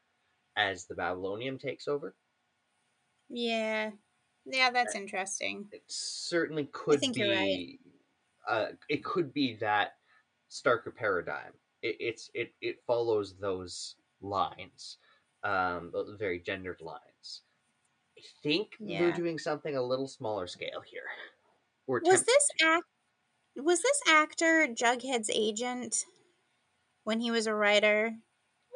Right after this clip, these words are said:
Speaker 2: in
Speaker 1: Oh,
Speaker 2: his late
Speaker 1: maybe.
Speaker 2: twenties?
Speaker 1: I don't, time doesn't exist. That was eighteen years ago, but we can check. We should check. That's a great <laughs> observation, and that would be a,
Speaker 2: <laughs>
Speaker 1: an, one of,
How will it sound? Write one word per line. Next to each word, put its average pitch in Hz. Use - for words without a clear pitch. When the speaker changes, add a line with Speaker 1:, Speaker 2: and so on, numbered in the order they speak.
Speaker 2:
in 226
Speaker 1:
Oh, -
Speaker 2:
his 214
late 208
Speaker 1:
maybe. -
Speaker 2:
twenties? 220
Speaker 1:
I 151
don't, 175
time 170
doesn't 151
exist. 107
That 117
was 101
eighteen 120
years 117
ago, 82
but 101
we 143
can 151
check. -
We 135
should 131
check. -
That's -
a 131
great 127
<laughs> -
observation, -
and 110
that 117
would 104
be 123
a, 120
Speaker 2:
<laughs> 156
Speaker 1:
an, 135
one 156
of, 147